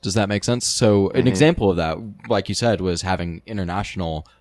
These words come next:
Speaker 1: L G B T films or shorts, and that's super important. But I'm curious what else is going on to kind of mix it up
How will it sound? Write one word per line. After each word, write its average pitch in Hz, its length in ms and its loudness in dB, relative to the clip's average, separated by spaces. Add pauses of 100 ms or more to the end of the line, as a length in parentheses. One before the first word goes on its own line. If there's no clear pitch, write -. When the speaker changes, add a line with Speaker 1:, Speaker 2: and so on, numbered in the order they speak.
Speaker 1:
L 107 100 4
G 87 80 -6
B 82 100 -6
T 82 100 -8
films 78 540 -10
or 104 180 -2
shorts, 87 400 -4
and 90 100 -2
that's 107 360 -4
super - 300 -4
important. 80 440 -6
But 82 180 -10 (280)
I'm 104 100 -8
curious 147 340 0
what 104 120 6
else 104 480 4
is 90 260 0
going 92 300 0
on 82 280 -4
to - 80 -16
kind 82 260 -6
of 76 240 -12 (1080)
mix 98 360 -4
it 87 80 0
up 82 300 -4